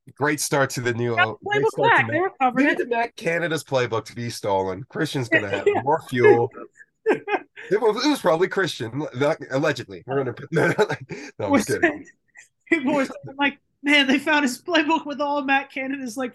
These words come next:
Speaker 2: four new jet sweep plays. They found all the jet sweeps." <laughs>
Speaker 1: Oh, God, that is true. They literally stole a book full of jet sweeps.
Speaker 2: Matt
Speaker 1: Oh.
Speaker 2: Canada's playbook.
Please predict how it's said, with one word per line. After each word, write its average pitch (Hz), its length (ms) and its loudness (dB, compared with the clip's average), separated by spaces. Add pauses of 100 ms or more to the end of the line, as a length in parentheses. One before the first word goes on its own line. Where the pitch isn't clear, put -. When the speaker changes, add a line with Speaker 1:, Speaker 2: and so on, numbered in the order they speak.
Speaker 2:
four 285 220 2
new 285 180 6
jet 294 300 0
sweep 285 420 0
plays. 254 520 -2 (240)
They 320 60 -4 (180)
found 294 160 4
all 285 140 4
the 277 80 -2
jet - 300 -4
sweeps." - 1000 -2
<laughs> - 60 -20 (280)
Speaker 1:
Oh, 160 260 0 (100)
God, 143 520 -4
that 143 180 -4
is 147 220 -8
true. 131 240 -2
They 156 140 2
literally 170 340 0
stole 165 400 -2
a - 40 -6
book 160 280 0
full 170 180 -10
of 160 100 -12
jet 143 220 -6
sweeps. 262 500 2
Speaker 2:
Matt 320 280 4
Speaker 1:
Oh. - 20 -20
Speaker 2:
Canada's 294 420 0
playbook. 285 360 0